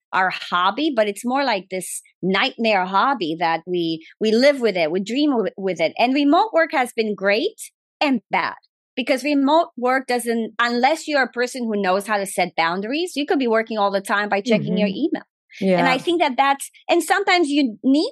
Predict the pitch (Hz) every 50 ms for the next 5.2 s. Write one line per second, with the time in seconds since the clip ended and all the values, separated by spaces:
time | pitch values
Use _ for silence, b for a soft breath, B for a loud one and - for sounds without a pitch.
0 | - - 269 262 233 226 269 - 311 311 233 262 294 240 277 311 370 415 - 415
1 | 392 - 165 175 170 156 175 170 165 170 226 269 349 403 - - 285 240 208 214
2 | 226 233 233 240 240 220 214 226 247 262 285 302 330 311 - 233 202 208 247 247
3 | 247 220 240 226 - 226 214 208 214 208 196 208 - - 196 180 175 190 208 208
4 | - - 226 226 214 202 196 185 - _ - - - 185 - - 269 320 311 226
5 | 220 - -